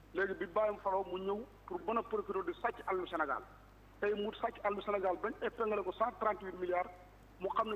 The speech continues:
bis bu duggee ci réew mi mën nañ ko jàpp tëj ko mu toog noppi nekk fa di manipuler di jaxase. Mais Conseil constitutionnel gi ñuy wax ay affaire de guerre ak yooyu noonu. Mais peut-être ñoom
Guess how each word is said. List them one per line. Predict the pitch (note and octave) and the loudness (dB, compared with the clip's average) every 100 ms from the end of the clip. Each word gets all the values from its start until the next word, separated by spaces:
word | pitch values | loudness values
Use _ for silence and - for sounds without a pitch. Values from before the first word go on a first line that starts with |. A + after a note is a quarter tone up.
| - | -4
bis | - | -8
bu | - - | -8 -8
duggee | A#3+ A3+ | -6 -4
ci | G#3 | 0
réew | G3 | 2
mi | F#3 | 2
mën | G3+ | 2
nañ | G3 | 2
ko | G3 | 2
jàpp | F#3 - - | 0 0 -4
tëj | G3 | -2
ko | - F3+ | -2 -2
mu | F3+ | -2
toog | G#3 F#3+ - - - - | 0 0 -4 -18 -20 -2
noppi | F#3 G3+ G3+ C#4 - | 0 0 -2 -12 -4
nekk | G3 G#3 - | -2 -2 -2
fa | G3 | -2
di | F3 | 0
manipuler | F3+ G3+ - D#3 - - - - - | 2 0 0 -2 -4 -10 -20 -20 -8
di | F3+ | -2
jaxase. | G#3+ F#3 - B2 - - - - - - | 0 0 -2 -8 -16 -20 -20 -20 -14 0
Mais | A#3+ - | 0 2
Conseil | D4 D#4 - | 2 2 2
constitutionnel | C4 A3 G3+ | 2 4 2
gi | A3+ | 2
ñuy | A3+ G#3+ | 2 2
wax | - | 2
ay | G3+ | 2
affaire | G#3+ G#3+ F#3+ | 4 4 4
de | E3+ - | 2 2
guerre | E3+ D#3+ | 2 2
ak | |
yooyu | D#3 D#3+ D3 | 2 2 2
noonu. | C#3 B2+ - - - - - - - - - | 0 -4 -14 -20 -20 -20 -20 -20 -20 -14 -2
Mais | G#3+ G3+ | 0 0
peut-être | B3+ C4+ F3 | 2 2 2
ñoom | G3+ F#3+ | 0 0